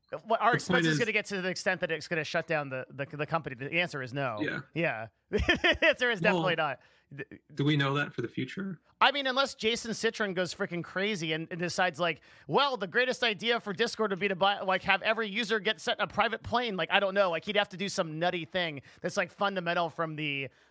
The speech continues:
Speaker 1: um, from, like, the, uh, a fundamental divergence from, like, what Discord does now. It would be, it would have to be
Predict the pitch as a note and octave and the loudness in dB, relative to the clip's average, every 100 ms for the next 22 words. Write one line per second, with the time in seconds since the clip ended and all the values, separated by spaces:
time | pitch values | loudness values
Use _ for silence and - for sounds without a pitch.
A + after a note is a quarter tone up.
0 | - D#3 C#3+ C#3 C3+ B2 _ _ _ - | -2 0 0 -4 -10 -14 _ _ _ -4
1 | F#3+ F3+ E3+ - D#3+ D#3+ D3 C3+ A2+ _ | -2 0 0 0 -4 -4 -4 -6 -8 _
2 | _ _ _ _ _ _ D#3+ D#3+ D3+ C#3+ | _ _ _ _ _ _ 0 2 2 0
3 | C3+ B2 A#2 _ _ _ _ _ _ _ | -2 -4 -6 _ _ _ _ _ _ _
4 | _ - - - F3 F#3+ G#3 G#3+ - B3 | _ -20 -20 -18 -18 -4 0 0 2 2
5 | A#3 A3 F3+ F3+ C#3+ F3+ E3 D#3+ - D3+ | 2 0 2 2 2 -2 0 -4 -4 -2
6 | D3 D3+ B2+ D3 - C3+ C3 B2 B2 A#2+ | 0 -2 -2 -6 -6 -6 -4 -6 -6 -6
7 | A2+ A#2 _ _ _ _ _ _ _ _ | -8 -12 _ _ _ _ _ _ _ _
8 | _ - F3 F3+ G#3 A3 G#3+ G#3+ G3 G3+ | _ -6 -2 0 0 2 4 2 2 -2